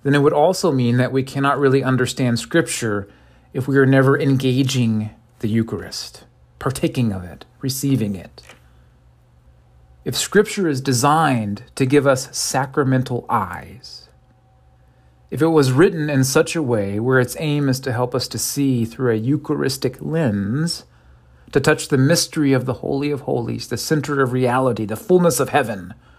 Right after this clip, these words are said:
as we talked about in the last episode, then to read the Bible with any other motive or frame of reference will only miss the point.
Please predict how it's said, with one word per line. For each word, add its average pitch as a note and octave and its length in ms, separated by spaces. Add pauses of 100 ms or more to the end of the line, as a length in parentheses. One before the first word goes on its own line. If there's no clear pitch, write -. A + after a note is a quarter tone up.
(140)
as B2+ 140
we B2+ 80
talked C3 240
about A#2+ 240
in A#2 80
the A2+ 80
last A#2 320
episode, G2 560 (580)
then D#3+ 140
to D3 100
read F3 240
the F3 80
Bible D3 460
with C3 200
any E3 180
other C#3+ 160
motive C3 500
or A#2 100
frame D3+ 400
of A2+ 180
reference B2 460
will A#2+ 180
only D#3 600 (340)
miss B2+ 220
the - 140
point. - 460